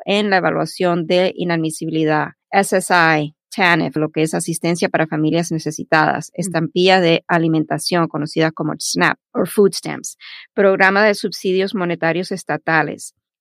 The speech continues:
Speaker 1: locales o de asistencia general, subsidios de vivienda como el Section eight, sección ocho,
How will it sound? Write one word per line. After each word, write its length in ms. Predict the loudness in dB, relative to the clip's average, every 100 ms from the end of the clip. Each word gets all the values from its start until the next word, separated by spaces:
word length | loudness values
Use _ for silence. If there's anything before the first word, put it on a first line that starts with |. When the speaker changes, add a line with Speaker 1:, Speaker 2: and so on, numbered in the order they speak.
| -4
Speaker 1:
locales 680 | 0 0 2 4 4 0 -4
o 180 | 0 2
de 80 | 2
asistencia 580 | 0 -6 -4 -6 -4 -4
general, 540 | -2 2 4 2 0 _ -20 -20 -8
subsidios 640 | -2 0 2 4 4 4
de 80 | 2
vivienda 520 | 2 0 2 2 0
como 200 | 0 -2
el 60 | 0
Section 400 | -4 -2 -4 0
eight, 300 | 0 0 -2
sección 500 | -12 -12 -8 -2 0
ocho, 380 | 0 -2 -10